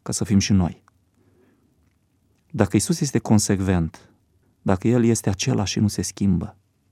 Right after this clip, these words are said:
s-ar putea ca mulți dintre noi să avem un vis. Și dacă visul acesta se dărâmă prin faptul că de cele mai multe ori visele se dărâmă datorită inconsecvenței noastre și lipsei noastre de motivație,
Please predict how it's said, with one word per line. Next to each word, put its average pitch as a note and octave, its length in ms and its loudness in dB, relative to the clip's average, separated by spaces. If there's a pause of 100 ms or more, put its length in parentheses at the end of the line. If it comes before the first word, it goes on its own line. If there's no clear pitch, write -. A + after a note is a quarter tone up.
(440)
s-ar - 240 0
putea B2 240 2
ca B2 120 2
mulți A2+ 260 8
dintre G2+ 260 6
noi G2+ 140 6
să G#2 120 -2
avem G2+ 200 4
un G2+ 140 6
vis. - 420 -4 (1040)
Și - 120 -2
dacă G#2 220 6
visul B2+ 360 4
acesta A2 340 0
se G2+ 160 0
dărâmă G2 640 4 (100)
prin - 160 2
faptul - 380 0
că G2 520 0
de G#2 140 0
cele A#2+ 180 4
mai G#2+ 120 6
multe G#2+ 200 6
ori F#2+ 100 6
visele G2+ 300 2
se F#2 140 0
dărâmă G2 360 2
datorită G2 380 2
inconsecvenței F#2+ 800 4
noastre F2 480 -2 (220)
și - 140 0
lipsei G2 280 4
noastre G2+ 300 4
de F#2 80 2
motivație, F#2+ 720 -2